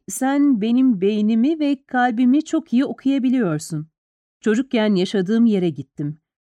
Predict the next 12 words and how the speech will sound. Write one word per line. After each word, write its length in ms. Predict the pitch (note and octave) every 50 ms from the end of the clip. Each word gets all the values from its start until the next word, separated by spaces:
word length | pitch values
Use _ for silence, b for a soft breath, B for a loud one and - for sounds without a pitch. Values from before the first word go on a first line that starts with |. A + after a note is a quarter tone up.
| _ _ -
Babamı 460 | A3 A3 G#3+ C4 C4 B3+ C#4+ F4 - - _ -
ölü 300 | G3+ A#3 A#3 D#4+ D#4+ -
buldukları 560 | C4 C4+ A#3 G#3 A#3+ - B3 B3 A#3+ C4+ G#3+
binaya. 560 | A3 G3+ F#3+ F3+ E3+ D#3+ D#3 D3+ D#3 D#3 _ _ _ _ _ _ _ _ _ _ _ _
Bazen 460 | D#4 D#4 E4 D4+ C#4+ D#4 D4 D4+ C#4+ -
ona 380 | - A3 A#3+ B3+ C4+ C4+ B3+ -
bıçağı 380 | - G#3+ - - C4+ B3+ C4 C4+
sapladığımı 640 | - - A#3 A3 - G#3+ G3 F3 F#3+ F#3+ F#3 F3+ D#3+
düşündüm. 520 | C3+ C#3 - - E3+ D#3 C3+ D3+ D3 D#3 - _ _ _ _ _ _ _ _ _ _ -
Babamı 340 | A3+ A3 A3+ B3+ C4 D4+ D#4
öldüren 560 | A#3 G3+ G3+ F#3 G#3 G#3+ G#3 G3+ G3 F#3 - _ _
el 340 | - E3 E3+ G#3 C4+ D#4+ F4